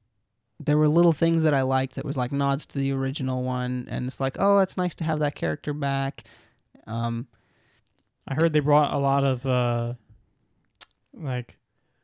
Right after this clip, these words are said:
Speaker 2: um,
Speaker 1: Oldies?
Speaker 2: y-, yeah, like, old-time animators to come back and do the
Speaker 1: Oh, sure, yeah. So the animated sequence was
Speaker 2: Yeah,
Speaker 1: good
Speaker 2: like,
Speaker 1: and all
Speaker 2: old
Speaker 1: that.
Speaker 2: animation veterans came in
Speaker 1: Oh,
Speaker 2: and
Speaker 1: yeah, probably.
Speaker 2: to do the hand-drawn
Speaker 1: That
Speaker 2: stuff.
Speaker 1: sounds, that sounds true.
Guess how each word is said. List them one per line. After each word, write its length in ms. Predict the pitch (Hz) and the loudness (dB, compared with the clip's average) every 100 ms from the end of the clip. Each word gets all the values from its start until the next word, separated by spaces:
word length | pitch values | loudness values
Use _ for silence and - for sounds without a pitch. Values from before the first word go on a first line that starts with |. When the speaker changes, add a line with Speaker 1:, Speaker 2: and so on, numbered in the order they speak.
| _ _ _ _ _ _ _ _ | _ _ _ _ _ _ _ _
Speaker 2:
um, 600 | - 92 - - - - - - _ _ - | -16 -14 -14 -16 -18 -20 -20 -20 _ _ -4
Speaker 1:
Oldies? 500 | 117 139 143 - - _ | -2 -2 -6 -8 -16 _
Speaker 2:
y-, 80 | 185 - _ 175 - | -20 -20 _ -20 -10
yeah, 400 | 190 170 170 135 | 0 6 8 6
like, 160 | 127 | 6
old-time 720 | 147 143 139 - - 151 139 139 | 6 6 4 -2 -4 0 2 2
animators 760 | 143 135 135 135 135 135 - | 2 4 4 4 4 2 0
to 120 | - 123 | -6 -6
come 220 | - 123 | -4 0
back 260 | 127 127 | 0 0
and 100 | 123 120 | -2 0
do 220 | 123 123 | 2 2
the 280 | 120 117 117 | 2 0 2
Speaker 1:
Oh, 180 | 147 147 | 2 2
sure, 320 | - 156 147 | 2 -2 0
yeah. 320 | 131 131 123 | 0 -2 -4
So 220 | 123 - 143 | -4 -2 0
the 100 | 127 | 0
animated 420 | 135 131 127 127 | -2 -2 -2 -4
sequence 480 | - 127 - 123 - | -6 -8 -6 -8 -6
was 140 | 127 | -6
Speaker 2:
Yeah, 80 | 143 | -2
Speaker 1:
good 160 | 127 117 | 0 2
Speaker 2:
like, 40 | 113 | 0
Speaker 1:
and 80 | 117 | -2
all 160 | 135 | -2
Speaker 2:
old 140 | 127 123 | -2 -4
Speaker 1:
that. 100 | - | -6
Speaker 2:
animation 540 | 147 127 127 123 135 123 | -4 -2 0 -2 -4 -2
veterans 680 | 123 123 123 120 120 - - | 2 2 2 0 -4 -8 -14
came 320 | - 127 123 | -10 -6 -4
in 140 | 123 123 | -2 0
Speaker 1:
Oh, 180 | 120 147 | 0 0
Speaker 2:
and 40 | |
Speaker 1:
yeah, 80 | 147 | -2
probably. 520 | 143 147 147 147 104 123 | -2 0 2 2 -2 -2
Speaker 2:
to 60 | |
do 160 | 127 131 | -2 -2
the 120 | 123 | -2
hand-drawn 400 | 120 123 120 127 | -2 -4 -2 0
Speaker 1:
That 240 | 131 120 | 2 0
Speaker 2:
stuff. 160 | - 127 | -2 -2
Speaker 1:
sounds, 300 | 120 120 160 | 0 -2 -2
that 260 | 135 131 - | 0 0 -2
sounds 340 | - 107 110 | -2 -2 -2
true. 400 | - - 110 104 | -4 0 0 0